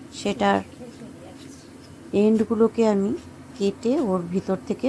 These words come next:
সমস্ত বীজগুলো বার করে নেব। এইভাবে করেই আমি সমস্ত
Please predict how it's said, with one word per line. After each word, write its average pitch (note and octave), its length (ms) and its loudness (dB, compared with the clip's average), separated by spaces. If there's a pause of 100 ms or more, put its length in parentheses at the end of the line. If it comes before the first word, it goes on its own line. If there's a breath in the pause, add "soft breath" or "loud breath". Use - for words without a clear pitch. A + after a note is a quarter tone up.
(160)
সমস্ত F3 400 -2 (2000)
বীজগুলো F#3 520 0 (540)
বার F3 200 6
করে D#3 320 -4
নেব। C#3 140 -8 (4000)
এইভাবে G#3 400 0
করেই A3+ 300 0 (460)
আমি F#3+ 240 -4
সমস্ত F3+ 460 -2